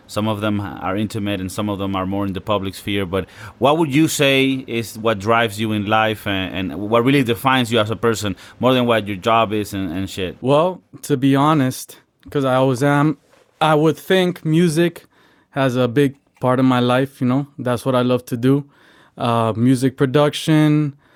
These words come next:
Speaker 2: um, you know, lately I took up a little bit of bushcrafting. I don't know if you've heard of that.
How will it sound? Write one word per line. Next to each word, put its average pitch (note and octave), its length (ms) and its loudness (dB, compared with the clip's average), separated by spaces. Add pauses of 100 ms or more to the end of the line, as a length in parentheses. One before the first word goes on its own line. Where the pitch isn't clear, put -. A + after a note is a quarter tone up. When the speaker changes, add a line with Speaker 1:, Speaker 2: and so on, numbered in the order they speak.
(420)
Speaker 2:
um, G2+ 520 -6 (200)
you A#2 100 -4
know, B2 120 2
lately C3+ 420 4
I B2+ 80 2
took C3 280 -4
up B2+ 160 2
a C3 40 0
little B2+ 200 2
bit B2 140 0
of A2+ 100 2
bushcrafting. B2 800 0
I A#2 60 0
don't A#2+ 100 2
know B2 80 2
if A#2 80 -2
you've A2+ 140 -4
heard C3 220 0
of A#2 100 -2
that. C3 300 2